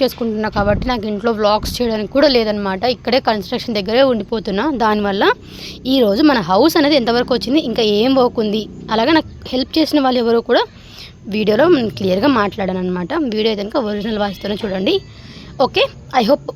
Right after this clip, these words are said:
ఈ వీడియో మీకు నచ్చిందని అనుకుంటున్నా. నచ్చితే నా కోసం ఒక చిన్న లైక్ కొట్టేసేయండి. అలాగే వీడియోలను కామెంట్లో షేర్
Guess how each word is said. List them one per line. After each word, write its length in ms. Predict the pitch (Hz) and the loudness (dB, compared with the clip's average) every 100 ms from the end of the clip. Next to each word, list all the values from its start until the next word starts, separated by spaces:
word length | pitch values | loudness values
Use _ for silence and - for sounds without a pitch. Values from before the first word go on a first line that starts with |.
| - | -6
ఈ 20 | 208 | -2
వీడియో 160 | 254 277 | 2 2
మీకు 140 | 285 262 | 2 -2
నచ్చిందని 420 | 208 - 220 220 254 | -6 -6 -4 -2 -2
అనుకుంటున్నా. 420 | 240 226 208 196 269 | -2 -6 -4 -2 -2
నచ్చితే 240 | 226 - 294 | -2 -2 0
నా 40 | 254 | -2
కోసం 220 | 233 220 208 | -6 -6 -8
ఒక 80 | 185 | -6
చిన్న 100 | 196 | -6
లైక్ 120 | 190 - | -6 -6
కొట్టేసేయండి. 560 | 185 269 285 262 269 392 - - - - - | -4 -2 0 2 2 0 -2 -20 -20 -10 0
అలాగే 260 | 254 233 - - 226 | 2 2 0 -2 -4
వీడియోలను 340 | 233 226 214 220 | -2 0 -2 -4
కామెంట్లో 280 | 208 214 339 | -2 -2 0
షేర్ 180 | 262 | 0